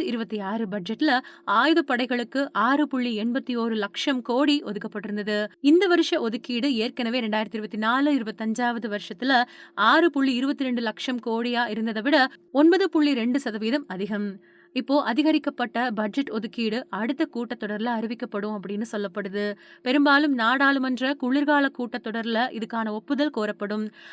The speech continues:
ஆராய்ச்சி மேம்பாட்டிற்கு, ஆயுதங்கள், வெடிமருந்துகள், அப்புறம் பிற தேவையான உபகரணங்களை வாங்குறதுக்கு இந்த கூடுதல் நிதி ஒதுக்கப்படும்.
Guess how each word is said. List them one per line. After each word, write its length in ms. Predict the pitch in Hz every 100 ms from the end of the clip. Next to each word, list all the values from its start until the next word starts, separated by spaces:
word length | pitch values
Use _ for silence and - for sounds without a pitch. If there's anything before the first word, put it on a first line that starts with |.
| - 202
ஆராய்ச்சி 420 | 226 269 277 - 254
மேம்பாட்டிற்கு, 640 | 233 226 220 233 - - - 208
ஆயுதங்கள், 520 | 220 240 233 226 262
வெடிமருந்துகள், 720 | 214 240 254 240 220 254 269
அப்புறம் 280 | 269 277 277 - -
பிற 220 | 285 339 -
தேவையான 520 | 277 311 302 320 370 254
உபகரணங்களை 600 | 269 277 269 254 247 226
வாங்குறதுக்கு 600 | 208 214 220 220 233 269 277 - -
இந்த 340 | 269 339 381 359
கூடுதல் 460 | 285 320 285 311 233
நிதி 160 | 240 269
ஒதுக்கப்படும். 580 | 185 196 180 202 185